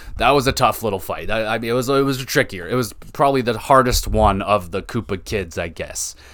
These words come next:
Um, if I had to pick one, that one just stood out. That was like, "Oh yeah, I, I remember this one in, what, the, the Mario Bros on the Wii or whatever, when they brought the Koopa Kids back. I remember fighting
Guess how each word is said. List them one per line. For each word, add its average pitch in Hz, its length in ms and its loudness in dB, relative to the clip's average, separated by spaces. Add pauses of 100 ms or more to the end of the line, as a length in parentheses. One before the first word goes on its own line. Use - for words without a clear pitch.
(220)
Um, 85 440 -6 (560)
if 95 120 -8
I 104 40 -4
had 98 200 -2
to 90 60 -12
pick 95 200 -6
one, 92 140 -6
that 107 160 4
one 107 160 -2
just 92 160 -4
stood 95 200 -4
out. 82 200 -8
That 90 80 -4
was 90 120 -6
like, 87 160 -10
"Oh 104 160 2
yeah, 87 160 -4
I, 104 300 -2
I - 20 4
remember 127 380 2
this 117 240 -2
one 117 320 -4 (340)
in, 104 640 -4
what, 98 240 -6
the, 98 400 -4
the 92 200 -6 (760)
Mario 117 340 0
Bros 117 260 -2
on 107 80 -2
the 87 80 -6
Wii 113 240 -4
or 160 100 -2
whatever, 165 300 0
when 160 140 -2
they 156 60 -4
brought 156 240 0
the 151 60 -6
Koopa 160 300 -6
Kids 143 240 -4
back. 143 300 0
I 113 40 2
remember 104 360 0
fighting 90 500 -2